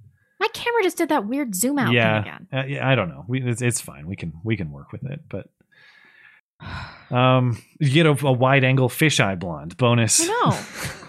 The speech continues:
Speaker 2: <laughs> Bonus late
Speaker 1: Ugh.
Speaker 2: show material. Anyway, the, uh, the hospital released a statement. They're not denying the authenticity of the recording. They're just saying, um, that the people in the video are stressed and weary about how, uh, dangerous coronavirus is, so you need to give them a break. Quote,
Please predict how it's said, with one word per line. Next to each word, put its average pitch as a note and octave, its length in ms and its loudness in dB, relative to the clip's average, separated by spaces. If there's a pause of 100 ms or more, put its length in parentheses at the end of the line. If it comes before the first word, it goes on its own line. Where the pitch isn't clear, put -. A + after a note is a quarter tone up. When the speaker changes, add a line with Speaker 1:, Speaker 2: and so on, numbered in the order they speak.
(280)
Speaker 2:
<laughs> D#3 100 0
Bonus C3+ 440 2
late A#2+ 220 2
Speaker 1:
Ugh. A#2+ 60 -4
Speaker 2:
show B2 240 4
material. A2+ 420 -2 (520)
Anyway, A3 300 4
the, D#3+ 200 4
uh, D#3+ 100 4
the D3+ 100 2
hospital E3 600 4
released D#3+ 320 2
a C#3+ 40 4
statement. D3 440 2
They're C#3 100 2
not F#3+ 160 2
denying D3+ 360 6
the B2 100 6
authenticity B2+ 580 2
of G#2 80 0
the A2 80 2
recording. B2 400 2
They're A#2 80 2
just B2 220 0
saying, B2+ 320 4
um, G#2+ 240 2 (240)
that C3 80 2
the C3+ 80 2
people A3 380 2
in E3+ 200 6
the D3+ 60 4
video C3+ 380 4
are A#2 140 2
stressed - 640 2
and A#2+ 240 2
weary B2+ 500 4 (280)
about B2 260 4
how, B2+ 440 4
uh, A#2+ 280 4
dangerous C#3 560 2
coronavirus A2+ 580 2
is, G#2+ 120 0
so A#2+ 100 0
you A#2 60 0
need B2+ 140 2
to A2+ 60 -4
give A#2 220 0
them G#2 140 -2
a F#2+ 60 -6
break. G#2 320 0
Quote, C#3 280 2